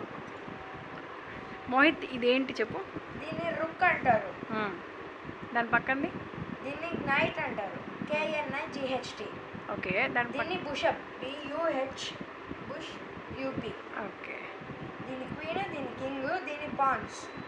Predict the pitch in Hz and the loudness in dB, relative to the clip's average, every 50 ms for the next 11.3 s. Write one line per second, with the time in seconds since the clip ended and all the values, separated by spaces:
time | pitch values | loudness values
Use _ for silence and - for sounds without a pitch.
0 | - - - 202 196 196 190 190 185 185 - - 175 - - - - - - - | -8 -8 -8 -6 -6 -4 -4 -4 -4 -4 -4 -4 -2 -2 -4 -4 -4 -8 -10 -10
1 | - - - - - - - - - - - 208 202 208 - - 214 208 214 214 | -10 -10 -12 -12 -12 -12 -12 -8 -6 -4 -4 -2 -2 -4 -2 0 2 6 8 8
2 | 214 214 208 214 220 220 214 214 208 208 202 196 202 196 202 208 214 214 208 202 | 10 10 10 10 10 12 12 12 12 12 10 8 6 4 6 6 6 8 8 8
3 | 202 202 190 196 196 202 214 226 - - - - - - - - - 220 202 202 | 8 8 6 4 -2 -4 -4 -6 -8 -10 -10 -10 -10 -10 -8 -4 0 2 2 2
4 | 196 190 - 196 190 196 202 214 208 202 208 196 196 190 190 190 190 196 208 214 | 2 0 0 0 0 2 2 0 0 2 2 4 4 4 0 0 0 0 0 0
5 | 202 202 202 202 196 190 190 180 190 202 214 233 233 - - - - - - - | 0 0 0 0 0 -2 -2 -4 -4 -4 -4 -4 -6 -8 -10 -10 -10 -10 -12 -10
6 | - - 202 196 190 185 190 190 190 190 277 302 - - 233 220 220 214 208 202 | -6 -4 -4 -4 -2 -2 -2 -2 0 0 0 0 4 8 8 8 8 8 6 2
7 | 202 202 202 214 226 214 - 214 208 208 202 196 185 - 196 190 196 214 - - | 2 2 0 0 0 4 6 6 6 6 2 -2 0 -2 -2 -2 -2 -2 -4 -6
8 | - - - - - - - - - 101 92 - - - - 131 - - - - | -8 -10 -10 -10 -10 -10 -8 -4 -2 -2 0 0 0 0 0 -2 -2 -4 -8 -8
9 | - - - - - - - - - - - - - - - - - - - - | -8 -8 -8 -8 -10 -8 -10 -8 -8 -8 -6 -4 -4 -2 -2 -2 -4 -4 -8 -8
10 | - - - - - 226 220 214 208 214 202 208 208 - 277 254 226 214 220 240 | -10 -10 -10 2 8 10 10 10 10 10 8 6 6 6 4 6 8 8 8 8
11 | 233 214 196 196 196 - | 6 4 2 2 0 0